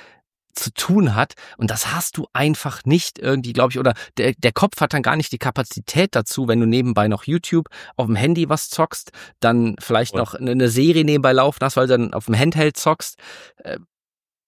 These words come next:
Speaker 1: oder auf dem Fernseher und Tablet läuft daneben, wie auch immer. Du erlebst das Game einfach weniger.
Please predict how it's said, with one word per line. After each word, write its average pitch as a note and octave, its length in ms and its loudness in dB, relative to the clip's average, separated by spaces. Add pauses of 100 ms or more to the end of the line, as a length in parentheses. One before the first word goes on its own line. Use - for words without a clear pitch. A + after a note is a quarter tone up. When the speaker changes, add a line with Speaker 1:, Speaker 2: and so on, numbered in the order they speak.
(840)
Speaker 1:
oder - 240 0
auf - 100 -10
dem F2 100 -10
Fernseher A2+ 380 0
und G2 120 -4
Tablet C3+ 280 -2
läuft A2+ 160 0
daneben, G2+ 240 0
wie G#2 60 -2
auch G2 80 -4
immer. A2+ 240 -4 (1080)
Du D#3 180 0
erlebst G#2+ 560 0
das - 160 -4
Game G2 280 -4
einfach B2 420 -8
weniger. D#3+ 720 0